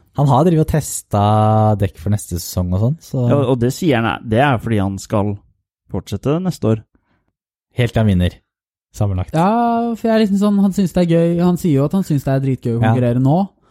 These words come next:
Speaker 3: men tror du han hadde syntes det var dri-, vært dritgøy å konkurrere hvis han hadde tapt til Ver-, Verstappen hver gang?
Speaker 1: Ja, det, det er sant, det.
Speaker 3: Jeg vet ikke helt. Så jeg tror, ha-, altså, hadde jeg vært han, nå er ikke jeg noen racingfører, åpenbart, men, eh,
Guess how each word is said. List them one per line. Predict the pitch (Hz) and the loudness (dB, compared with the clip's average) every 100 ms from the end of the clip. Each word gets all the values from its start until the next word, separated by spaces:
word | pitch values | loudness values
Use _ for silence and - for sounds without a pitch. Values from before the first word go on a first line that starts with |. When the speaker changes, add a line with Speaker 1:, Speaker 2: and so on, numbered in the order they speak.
| - - - | -20 -20 -6
Speaker 3:
men | 156 160 147 - _ - | 0 2 0 -8 _ -4
tror | 139 131 | 0 2
du | 135 | 2
han | 135 | 2
hadde | 139 | 0
syntes | 127 117 | -2 -2
det | 127 | 0
var | 127 | -2
dri-, | 123 131 - 127 | -2 -8 -4 -2
vært | 127 - | -2 -2
dritgøy | 127 - 120 123 | -4 -2 0 0
å | - 131 | 0 0
konkurrere | 127 123 113 120 131 - | 2 0 0 0 -2 -4
hvis | 135 131 | -4 0
han | 131 | 0
hadde | 127 | 0
tapt | 202 - | -2 -2
til | 214 | -2
Ver-, | 196 185 165 | 2 2 0
Verstappen | 175 135 127 | 0 0 0
hver | 127 120 | 2 2
gang? | 117 110 - _ _ _ 127 - | 0 -2 -10 _ _ _ -14 -6
Speaker 1:
Ja, | 127 | -4
det, | 139 135 131 | -4 -4 -2
det | 131 | -2
er | |
sant, | - 143 | -2 -6
det. | - 147 _ | -10 -14 _
Speaker 3:
Jeg | 143 147 165 165 160 135 | 0 2 2 2 0 -2
vet | 131 98 - | -4 -4 -4
ikke | 120 156 | -4 -6
helt. | - | -6
Så | 139 | -2
jeg | 147 151 | -2 2
tror, | 147 135 147 147 - _ - | 2 4 2 0 -6 _ -18
ha-, | - 156 | -6 0
altså, | 151 135 - - - | 0 0 -4 -20 -8
hadde | 147 147 | -2 0
jeg | 147 117 | 2 2
vært | 123 131 | 0 0
han, | 156 160 | 0 0
nå | |
er | 131 | 0
ikke | 139 | 0
jeg | 127 | 2
noen | 127 127 | 2 2
racingfører, | 107 110 - 120 113 117 117 117 117 - 117 131 156 - | 0 -4 -6 -4 -2 0 0 0 -2 0 0 2 0 -6
åpenbart, | 175 147 123 123 135 160 - - | -2 -2 0 0 0 -2 -8 -2
men, | 156 151 151 | 0 2 4
eh, | 147 143 143 | 4 2 0